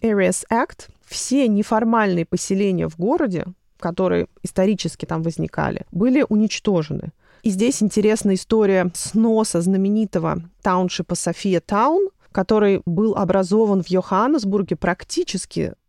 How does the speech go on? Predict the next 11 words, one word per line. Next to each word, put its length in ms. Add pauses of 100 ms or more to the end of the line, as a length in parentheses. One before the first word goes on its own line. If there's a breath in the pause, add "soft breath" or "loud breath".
с 180
момента 500
основания 640
самого 460
Йоханнесбурга 880
в 80
тысяча 400
восемьсот 560
восемьдесят 580
шестом 380
году, 400